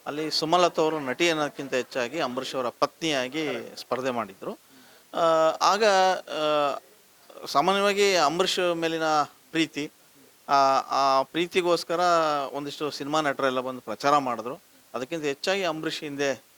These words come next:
ಮಂಡ್ಯದ ಲೋಕಸಭಾ ಕ್ಷೇತ್ರದಲ್ಲಿ ಮಾಡಿದಂಥ ಕೆಲಸ ಕಾರ್ಯಗಳು, ಅಲ್ಲಿ ಜನ ಮುಖ್ಯ ಆಗಿತ್ತು ಹೊರತಾಗಿ ಅವರಿಗೆ,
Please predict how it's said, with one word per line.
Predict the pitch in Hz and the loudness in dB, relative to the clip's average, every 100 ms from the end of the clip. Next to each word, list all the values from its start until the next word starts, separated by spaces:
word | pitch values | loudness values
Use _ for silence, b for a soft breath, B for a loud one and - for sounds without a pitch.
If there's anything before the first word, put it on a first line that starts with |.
| - | -6
ಮಂಡ್ಯದ | 131 131 127 123 117 107 | 0 2 2 0 -4 -8
ಲೋಕಸಭಾ | 120 123 123 120 | -10 -8 -8 -8
ಕ್ಷೇತ್ರದಲ್ಲಿ | 117 123 117 120 120 120 | -8 -6 -6 -6 -8 -8
ಮಾಡಿದಂಥ | 120 110 117 117 - 123 - b b b | -8 -10 -10 -10 -4 -4 -4 b b b
ಕೆಲಸ | - 139 | 0 2
ಕಾರ್ಯಗಳು, | 160 139 123 110 101 - - B - | 2 2 0 -2 -8 -16 -20 B -10
ಅಲ್ಲಿ | 120 127 123 117 110 | -6 -4 -4 -6 -8
ಜನ | 104 131 | -2 2
ಮುಖ್ಯ | 170 170 151 165 147 131 - | 2 0 -4 0 4 2 2
ಆಗಿತ್ತು | 131 131 131 - 127 | 0 0 -6 -6 -4
ಹೊರತಾಗಿ | 113 - 123 120 120 | -4 0 -2 0 -4
ಅವರಿಗೆ, | 120 120 123 139 123 | -4 -4 -2 -2 -2